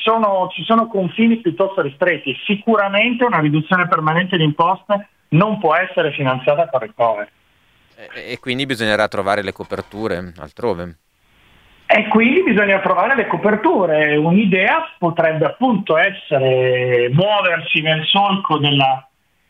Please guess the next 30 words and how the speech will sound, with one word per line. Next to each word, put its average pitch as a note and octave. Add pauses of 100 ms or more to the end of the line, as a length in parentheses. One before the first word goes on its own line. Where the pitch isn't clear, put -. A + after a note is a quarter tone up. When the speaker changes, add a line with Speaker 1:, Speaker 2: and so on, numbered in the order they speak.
(400)
Speaker 1:
del C#3+
suggerimento F#3
della C#3+
Commissione F3+
europea, C4+
che C#3
poi C#3+
è C3+
un -
suggerimento, C3+
diciamo, A#2+
che, -
che -
viene C3+
anche C#3
da C#3+
tutta E3
la D3
letteratura D#3
economica, F#3+
e D#3
cioè E3
quando, E3 (680)
quando D#3
hai G#3
un'imposta G3+
come C#3+
ad C#3+
esempio G#3
l'irpef, C#3+